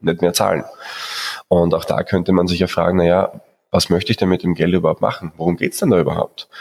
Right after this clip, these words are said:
Weil für viele geht's ja, ähm, bei diesem Thema sehr stark ums Thema Wertschätzung zum Beispiel. Ja,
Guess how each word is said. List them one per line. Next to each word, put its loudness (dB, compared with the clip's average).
Weil -6
für 2
viele 2
geht's 2
ja, 6
ähm, 2
bei 2
diesem 2
Thema 4
sehr 2
stark 0
ums -2
Thema 0
Wertschätzung -2
zum -6
Beispiel. -10
Ja, 2